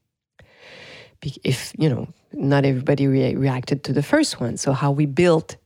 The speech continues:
this compound P R effect is by sending more than one press release, of course. So, so the second press release was "P V C, a designer material."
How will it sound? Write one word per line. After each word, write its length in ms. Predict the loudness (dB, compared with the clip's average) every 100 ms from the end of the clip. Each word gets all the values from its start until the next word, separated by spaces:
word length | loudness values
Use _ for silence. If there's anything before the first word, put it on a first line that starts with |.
| _
this 440 | 0 2 2 -6
compound 800 | -2 -2 2 2 4 4 2 -2
P 180 | 2 2
R 320 | 4 2 0 -2
effect 460 | 0 2 2 -2 -2
is 280 | 2 2 2
by 180 | 0
sending 420 | 0 -2 -2 0 -2
more 160 | -2
than 180 | -2 -4
one 140 | -6
press 260 | -2 -2 -2
release, 220 | -4 -4
of 140 | -8 -6
course. 240 | -6 -2
So, 100 | -2
so 160 | 0 -2 0
the 140 | 0
second 400 | 2 0 2 0
press 240 | 0 2
release 260 | 2 2 2
was 280 | 2 2 -2 -12 -16 -16 -10
"P 140 | 0 4
V 140 | 4
C, 400 | 2 0 0 0 -6 -20 -20 -20 -2
a 80 | 0
designer 640 | 2 4 6 6 6 6
material." 800 | 4 2 2 2 2 -2 -8 -10